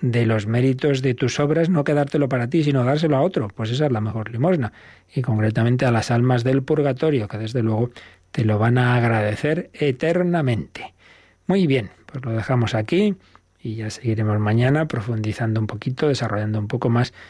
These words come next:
esto de los carismas. Todo en la Iglesia no son obras humanas, todo viene del Espíritu Santo. Pues a él invocamos y os recuerdo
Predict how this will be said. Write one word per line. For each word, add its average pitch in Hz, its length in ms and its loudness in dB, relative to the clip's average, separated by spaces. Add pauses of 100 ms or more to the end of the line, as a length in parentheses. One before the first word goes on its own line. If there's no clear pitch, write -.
(160)
esto - 280 -2
de 113 100 2
los 139 420 0
carismas. 123 1120 -2
Todo 123 380 0
en 110 220 -4 (120)
la 113 160 -4
Iglesia 127 460 0
no 127 240 2
son 139 260 0
obras 143 340 0
humanas, 151 480 0 (480)
todo 120 300 -6
viene 117 400 0 (100)
del 110 280 2
Espíritu 208 880 0
Santo. 127 520 -2 (480)
Pues - 240 -4
a 113 120 0
él 110 160 0
invocamos 147 720 0
y 147 40 2
os 127 100 0
recuerdo 156 520 0